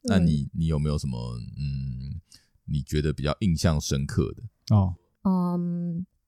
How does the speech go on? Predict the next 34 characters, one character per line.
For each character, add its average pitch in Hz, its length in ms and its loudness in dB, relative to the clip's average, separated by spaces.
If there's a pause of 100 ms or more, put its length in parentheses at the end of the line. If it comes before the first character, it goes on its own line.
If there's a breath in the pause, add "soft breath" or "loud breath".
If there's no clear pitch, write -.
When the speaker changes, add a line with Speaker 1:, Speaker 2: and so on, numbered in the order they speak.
(280)
Speaker 3:
应 285 120 -8
该 381 160 0
讲 240 220 4
说 277 400 6
我 190 340 0 (720)
印 320 260 0
象 254 340 2
中 240 300 4
最 214 340 4
深 233 360 4
刻 226 320 4
的 170 380 -2 (380)
第 269 200 4
一 254 60 0
次 208 400 6 (400)
奇 220 280 2
怪 233 260 8
的 190 120 4
追 208 300 4
求， - 380 -2 (240)
Speaker 1:
哦 90 160 6
哈。 117 240 6 (160)
Speaker 3:
其 240 260 0
实 254 80 2
是 269 360 4 (260)
被， 226 320 8
在 226 220 8
路 226 180 12
上 196 260 8
被 190 100 6
人 170 100 4
家 165 140 0
搭 156 260 2
讪。 - 220 0